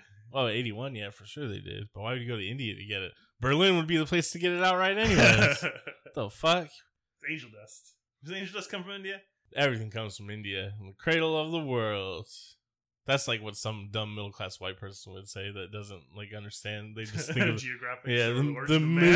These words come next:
Speaker 2: man. <laughs>
Speaker 1: the mystic Orient. I'm gonna go to India to discover myself. What? They have more than one religion here?
Speaker 2: <laughs>
Speaker 1: This is garbage.
Speaker 2: <laughs> Not for long.
Speaker 1: <sighs> I'm,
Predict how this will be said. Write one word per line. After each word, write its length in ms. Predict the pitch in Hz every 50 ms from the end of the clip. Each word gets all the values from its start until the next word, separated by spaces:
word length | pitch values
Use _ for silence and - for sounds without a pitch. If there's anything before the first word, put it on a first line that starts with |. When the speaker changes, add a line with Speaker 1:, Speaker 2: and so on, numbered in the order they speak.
| - 202 240
Speaker 2:
man. 100 | 247 233
<laughs> 40 | 214
Speaker 1:
the 100 | 143 143
mystic 500 | 160 180 185 180 - - 190 180 - -
Orient. 760 | 190 185 175 170 156 147 143 139 127 117 113 - - - 147 143
I'm 180 | 156 165 156
gonna 200 | 147 151 143 135
go 120 | 139 143 135
to 120 | 131 135 131
India 460 | 143 151 151 143 135 131 131 123 123
to 140 | 120 123 120
discover 520 | 113 113 - - - - 143 131 120 120
myself. 840 | 117 113 113 110 110 - - 120 113 107 107 107 - - - - - _ _ _ _ _ _ _ _ _
What? 340 | 180 220 233 214 - - -
They 80 | 185 180
have 240 | 190 190 180 170
more 180 | 185 214 214 196
than 120 | 185 175
one 180 | 185 202 202 185
religion 400 | 185 220 240 233 190 185 202 214
here? 200 | 226 226 208 175 170 185
Speaker 2:
<laughs> 80 | 160
Speaker 1:
This 120 | - 185 185
is 100 | 170 165
garbage. 640 | 180 233 214 190 160 196 196 170 147 - 196 196 -
Speaker 2:
<laughs> 1080 | 233 160 147 143 165 165 147 135 - 143 120 - - 135 - - _ _ _ _ -
Not 120 | 135 147 151
for 40 | 175
long. 240 | 190 202 202 175 156 - _ _ _ _ _ _ _ _ _ _ _ _ -
Speaker 1:
<sighs> 960 | - - - - - - - 110 - - - - - - - - _ _ -
I'm, 300 | 113 120 117 113 113 110